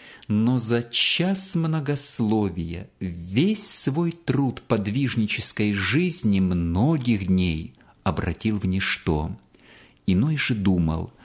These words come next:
что должно избегать страшных грехов, и хранил себя от вина, от дружбы с вором и от общения с блудницами. Но, впав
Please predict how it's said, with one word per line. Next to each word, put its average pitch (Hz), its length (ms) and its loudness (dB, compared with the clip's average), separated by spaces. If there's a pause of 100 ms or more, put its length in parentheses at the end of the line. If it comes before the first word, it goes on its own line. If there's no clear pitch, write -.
(260)
что - 260 0
должно 143 580 0
избегать 95 600 0
страшных 87 880 0
грехов, 82 640 -2 (120)
и 92 60 0
хранил 117 520 0
себя 85 680 -2 (400)
от - 240 -2
вина, 82 640 0 (460)
от 101 200 0
дружбы 120 420 0
с - 160 -4
вором 92 580 0 (340)
и 104 100 2
от - 260 -6
общения 101 920 0 (120)
с 85 180 -2
блудницами. 85 1120 0 (600)
Но, 107 280 4
впав 147 600 -2